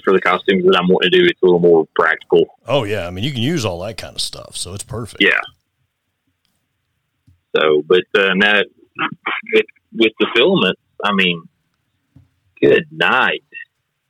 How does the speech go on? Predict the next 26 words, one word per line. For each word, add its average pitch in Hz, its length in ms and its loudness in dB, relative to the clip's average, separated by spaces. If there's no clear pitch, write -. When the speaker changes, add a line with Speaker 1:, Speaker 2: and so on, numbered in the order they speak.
Speaker 1:
the 90 460 -2
amount 95 260 2
of 87 60 0
improvements 98 680 2
that 87 200 0
they 87 220 0
have 85 280 -4
made, 82 560 -2
you 85 120 -2
know, 78 140 0
from, 85 280 -2
from 90 140 2
your 90 240 2
Ender 95 440 2
to, 80 240 2
like, 85 180 -2
Jay's 90 320 0
Elegoo's. 90 500 0
I - 120 -2
mean, 87 280 0
it's, - 100 -6
it's 160 200 0
crazy 107 580 2
to 85 100 4
watch, 80 340 4
um, 76 440 -4